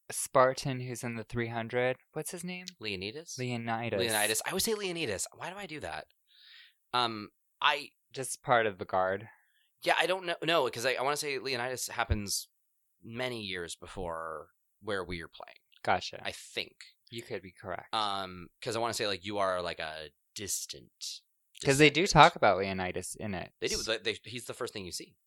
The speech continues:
Speaker 1: Yeah, okay, that's right.
Speaker 2: Um, but, like, I do feel like it, there's, like, a more of a distant sort of,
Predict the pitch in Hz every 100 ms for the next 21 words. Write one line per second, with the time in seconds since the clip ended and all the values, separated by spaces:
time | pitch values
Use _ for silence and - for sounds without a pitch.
0 | _ _ - 104 113 90 - - 110 104
1 | 92 87 90 85 123 117 107 131 117 113
2 | - 123 120 147 151 131 120 - 101 98
3 | 117 98 101 95 92 87 87 90 101 98
4 | 87 87 87 - 82 - 92 80 78 76
5 | 73